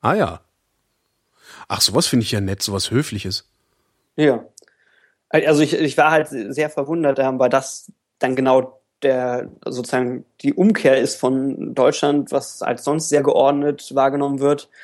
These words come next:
Speaker 1: Mhm.
Speaker 2: Und an den Bushaltestellen, ähm, machen wir den Kampf des Stärkeren.
Speaker 1: Ja, genau. Was, äh, was würdest du denn,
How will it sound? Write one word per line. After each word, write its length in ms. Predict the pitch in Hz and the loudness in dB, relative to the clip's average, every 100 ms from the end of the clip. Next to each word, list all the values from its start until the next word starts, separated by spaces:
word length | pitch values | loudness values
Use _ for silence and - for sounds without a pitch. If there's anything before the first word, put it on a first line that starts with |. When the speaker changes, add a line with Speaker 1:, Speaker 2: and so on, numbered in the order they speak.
| - | -4
Speaker 1:
Mhm. 260 | 123 110 143 | -2 -2 -2
Speaker 2:
Und 160 | 135 | 0
an 120 | 131 | 2
den 100 | 131 | 0
Bushaltestellen, 1120 | 131 151 151 135 139 - 139 135 135 135 139 - | 2 2 2 0 0 2 4 4 2 -2 -6 -6
ähm, 460 | 131 131 131 127 | -6 -4 -6 -8
machen 240 | 143 - 135 | -10 -6 -2
wir 140 | 127 | 0
den 220 | 127 123 | 0 -2
Kampf 340 | 120 135 127 - | -2 -2 -4 -2
des 140 | 139 | -2
Stärkeren. 680 | - 143 139 139 120 123 117 143 | 0 2 2 2 0 -2 -6 -2
Speaker 1:
Ja, 180 | 123 - _ _ _ - | -2 -4 _ _ _ -8
genau. 420 | 160 143 - - _ _ _ _ - - _ _ _ _ _ - - | -4 -4 -4 -12 _ _ _ _ -20 -20 _ _ _ _ _ -20 -4
Was, 280 | 156 - - | 0 2 2
äh, 480 | 185 175 170 156 147 143 151 143 | 2 2 2 0 -4 -8 -14 -12
was 300 | 156 170 - | -8 -4 0
würdest 280 | 190 180 - | 0 0 -4
du 60 | |
denn, 360 | 170 165 160 | -2 0 -2